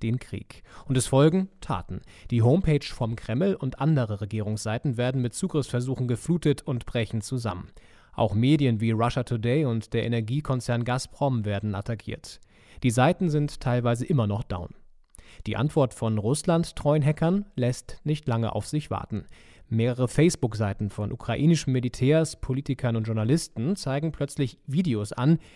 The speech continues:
die die ukrainische Armee als geschwächt darstellen sollen. Dahinter steckt laut Meta eine Hackergruppe mit Verbindungen nach Belarus. Generell teilt sich die hackende Online-Community gerade in zwei Lager.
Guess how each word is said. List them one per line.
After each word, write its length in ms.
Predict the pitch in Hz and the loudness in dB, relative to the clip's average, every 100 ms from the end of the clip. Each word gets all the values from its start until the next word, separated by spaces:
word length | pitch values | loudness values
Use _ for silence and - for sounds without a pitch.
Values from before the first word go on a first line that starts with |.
| - | -16
die 80 | - | -6
die 100 | 127 | -4
ukrainische 520 | 131 139 143 160 - | -2 -2 -2 0 0
Armee 240 | 131 127 143 | 0 2 2
als 160 | 143 | 0
geschwächt 600 | - 156 - 156 - - | 0 -2 0 -2 -4 -14
darstellen 460 | - 101 - 104 98 | -10 -10 -8 -8 -6
sollen. 320 | 98 - - - _ _ _ _ | -6 -8 -10 -16 _ _ _ _
Dahinter 320 | 123 131 190 | 0 2 2
steckt 320 | 165 143 147 | 0 -2 -2
laut 220 | 131 117 117 | -2 0 2
Meta 380 | 131 143 147 - - - | 2 4 4 2 -10 -10
eine 220 | - 123 | 0 2
Hackergruppe 560 | 117 - 160 135 - 131 | 4 4 2 2 2 2
mit 220 | 127 127 | 2 -2
Verbindungen 680 | - 139 120 117 107 101 101 | -4 -4 0 0 0 -2 -2
nach 160 | 98 - | -4 -6
Belarus. 680 | 107 107 113 107 - - - _ _ _ _ _ _ _ - | -6 -6 -6 -8 -14 -20 -20 _ _ _ _ _ _ _ -2
Generell 420 | 120 120 110 95 | 2 2 2 0
teilt 380 | - 110 139 143 | -2 2 2 2
sich 160 | 127 | -2
die 100 | 127 | 0
hackende 500 | 110 139 160 135 - | 0 2 4 4 4
Online-Community 1000 | 127 151 165 151 151 131 127 156 156 139 | 2 4 4 2 0 -2 2 0 0 -2
gerade 340 | 127 110 117 120 | -2 -2 -2 -2
in 160 | 113 | -4
zwei 460 | 107 - 101 110 110 | -8 -6 -4 -2 -2
Lager. 380 | 107 92 90 | -4 -4 -6